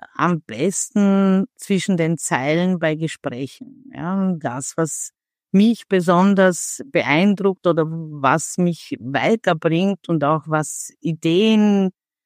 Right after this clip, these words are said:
gut werden lässt, sind die Gespräche mit den Kunden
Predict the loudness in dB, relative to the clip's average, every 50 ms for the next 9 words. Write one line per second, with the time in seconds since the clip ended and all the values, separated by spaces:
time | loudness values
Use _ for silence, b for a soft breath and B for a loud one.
0 | _ _ _ 0 0 2 0 0 -2 -2 0 2 2 2 2 2 2 2 2 2
1 | 2 2 0 -2 -6 -10 -6 -2 2 2 4 4 2 0 -4 -10 -18 -20 -20 -20
2 | -20 -20 _ _ -10 -10 -8 -8 -8 -6 -4 -4 -4 -4 -4 -4 -4 -4 -4 -4
3 | -4 -6 -6 -4 -4 -2 0 0 0 -2 -2 -2 -2 -2 -2